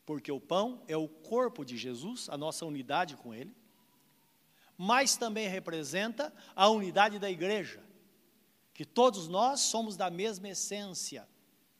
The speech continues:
todos nós somos iguais perante Deus e vamos para o mesmo lugar passar a eterna-, a eternidade juntos na presença do Senhor. Então, essa é uma verdade extraordinária,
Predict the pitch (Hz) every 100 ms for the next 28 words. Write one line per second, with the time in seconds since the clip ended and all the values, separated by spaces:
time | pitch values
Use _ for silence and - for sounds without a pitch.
0 | _ _ _ _ - 233 214 196 233 247
1 | 220 190 180 196 220 196 - 180 180 160
2 | 143 196 294 320 - - - - 214 220
3 | 165 190 202 - 208 190 180 165 175 156
4 | 139 151 160 - - - 160 147 - 143
5 | 147 151 147 143 139 139 139 135 127 135
6 | 135 127 131 131 113 127 120 123 117 123
7 | 110 117 113 113 113 - 123 - - 370
8 | 370 - 294 233 196 185 320 330 - 381
9 | 381 277 190 196 143 110